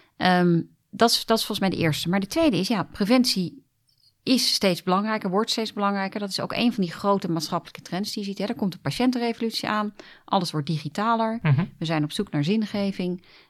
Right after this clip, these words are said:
Speaker 1: Ehm, en die shift naar gezondheid. Ehm, als je preventie voor elkaar wilt krijgen, moet je, denk ik, eerst realiseren... er zijn verschillende soorten preventie. Dus preventie als je al ziek bent om niet nog zieker te worden.
Speaker 2: Mhm.
Speaker 1: Hè,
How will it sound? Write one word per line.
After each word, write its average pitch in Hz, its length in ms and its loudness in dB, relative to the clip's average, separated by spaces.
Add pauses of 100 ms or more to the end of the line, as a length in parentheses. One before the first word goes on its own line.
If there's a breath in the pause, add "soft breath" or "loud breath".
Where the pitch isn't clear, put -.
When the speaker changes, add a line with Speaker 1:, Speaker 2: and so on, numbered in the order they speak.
Speaker 1:
Ehm, 151 400 2 (680 soft breath)
en 226 180 2
die 190 140 4
shift - 280 0
naar 160 140 -4
gezondheid. 147 640 -8 (580 soft breath)
Ehm, 190 380 0 (420)
als 254 160 2
je 240 60 -4
preventie 247 400 4
voor 196 100 -4
elkaar 269 280 0
wilt 190 160 0
krijgen, 170 420 -2
moet 220 160 0
je, 190 120 -2
denk 185 200 -2
ik, - 60 -2
eerst 262 160 2
realiseren... 175 440 0
er 190 80 -4
zijn 185 140 -2
verschillende 220 360 -2
soorten 196 300 -2
preventie. 143 580 -4 (460 soft breath)
Dus - 220 -6
preventie 185 500 0
als 175 180 0
je - 60 -4
al 151 100 -4
ziek 190 260 -2
bent 147 220 2
om 151 120 2
niet 143 140 6
nog 151 160 2
zieker 214 260 -4
te 214 100 -6
worden. 226 400 -2
Speaker 2:
Mhm. 185 300 2
Speaker 1:
Hè, 226 120 -4